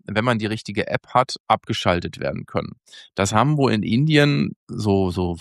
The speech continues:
Videoblogger oder irgendwelche Prankster herausgefunden und nutzen das für so Prank-Videos. Das hei-, heißt dann Tiri Trend, wegen eines Spitznamens, den Rikschas in manchen Regionen von Indien wohl haben. Da heißen die Tiris.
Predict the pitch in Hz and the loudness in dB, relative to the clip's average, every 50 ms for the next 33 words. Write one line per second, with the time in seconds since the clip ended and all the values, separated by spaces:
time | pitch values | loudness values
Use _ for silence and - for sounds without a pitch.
0 | - - - 95 87 90 95 104 143 143 135 120 101 - - 95 95 104 120 120 | -12 -16 -18 -18 -14 -12 -10 -6 0 2 2 2 2 0 0 4 4 4 6 6
1 | 123 120 113 107 104 98 98 104 117 113 107 101 107 - - - - 98 101 127 | 6 6 6 6 4 0 -2 -4 -8 -8 -8 -8 -8 -10 -10 -8 -6 -4 -4 -4
2 | - - 151 143 135 117 113 120 135 - - 127 - - 131 127 123 113 107 107 | -4 -2 0 0 2 2 2 2 2 0 -4 -10 -6 -4 -4 -4 -4 -4 -6 -6
3 | 101 117 - - - 113 101 107 110 - - - 101 98 101 92 - - 98 98 | -6 -8 -8 -10 -10 -6 -6 -6 -6 -6 -6 -6 -4 -4 -4 -6 -2 2 2 4
4 | 110 110 - 95 92 - - 87 90 90 - - - - - 104 107 107 - - | 4 2 0 -4 -10 -10 -10 -14 -14 -16 -16 -16 -18 -16 -10 -8 -8 -8 -4 -2
5 | 98 95 110 - - 101 98 98 98 - _ _ _ _ _ _ _ _ _ - | 0 0 0 0 2 2 4 4 4 2 _ _ _ _ _ _ _ _ _ 0
6 | - - 143 156 147 127 113 98 - - - 95 98 101 120 156 185 - - _ | 4 6 8 8 8 8 6 4 4 2 4 4 4 4 4 2 0 -2 -6 _
7 | _ - - - _ _ _ - 95 98 107 110 120 120 113 110 - - - 101 | _ -20 -20 -20 _ _ _ -4 0 2 4 4 6 4 4 2 2 2 2 2
8 | 98 98 101 101 - - 117 - - 110 98 95 98 92 - - 95 95 95 98 | 4 4 4 2 0 -2 -4 -2 0 0 2 2 2 0 -2 -2 -2 0 0 0
9 | 95 - 98 101 - - 92 92 90 90 92 - 101 98 95 87 - 90 90 90 | 0 0 0 0 0 -2 -2 0 2 0 0 0 -2 -2 -4 -4 -2 -4 -4 -4
10 | 92 - - - - 92 90 87 87 82 85 87 _ _ _ _ _ _ - - | -4 -4 -6 -8 -8 -10 -8 -8 -8 -8 -8 -12 _ _ _ _ _ _ -2 2
11 | 95 101 92 101 107 113 113 104 95 90 90 90 92 - 101 98 98 - - - | 4 4 6 6 6 4 4 2 0 0 0 -2 -2 -4 -8 -10 -10 -8 -4 -4
12 | 98 92 98 - - | -2 -2 -4 -8 -12